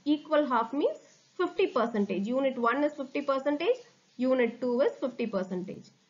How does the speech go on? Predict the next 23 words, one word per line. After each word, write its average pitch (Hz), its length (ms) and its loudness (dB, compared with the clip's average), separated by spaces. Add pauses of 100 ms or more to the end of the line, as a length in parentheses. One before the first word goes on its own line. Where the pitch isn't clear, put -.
(220)
And 240 200 2
again 349 320 2 (120)
unit 302 440 0
two 370 160 2
is 392 100 0
divided 262 580 2
equally. 226 560 0 (500)
If 294 180 -2
you 330 120 2
divide 320 360 0
fifty 349 300 -4
percentage 311 580 -2
equally, 302 460 -2
you 285 100 -2
will 269 180 -2
get 302 300 -4
twenty-five 294 520 0
percentage, 285 580 2 (200)
and 220 160 -2
again 277 380 2
one, 294 160 4 (480)
twenty-five 262 480 2 (280)
percentage. 175 600 -4